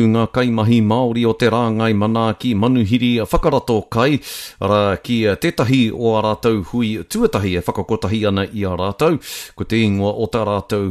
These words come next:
hui, ko tuia, ko te whāinga kia whakatairanga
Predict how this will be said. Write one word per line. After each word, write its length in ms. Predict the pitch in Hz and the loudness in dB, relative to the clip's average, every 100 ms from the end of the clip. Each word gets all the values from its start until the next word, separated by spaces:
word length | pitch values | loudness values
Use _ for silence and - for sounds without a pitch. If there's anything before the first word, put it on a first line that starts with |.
| 87 | -4
hui, 240 | 127 185 | -4 -6
ko 220 | 151 101 - | -8 -8 -8
tuia, 460 | - 247 120 95 156 - - - - | -4 -2 0 0 -2 -10 -20 -18 -10
ko 80 | |
te 160 | - 147 | -4 0
whāinga 540 | 180 208 208 180 175 143 | 0 0 0 -2 -2 -2
kia 160 | 151 | -2
whakatairanga 560 | 151 147 160 156 156 | -2 0 0 0 -2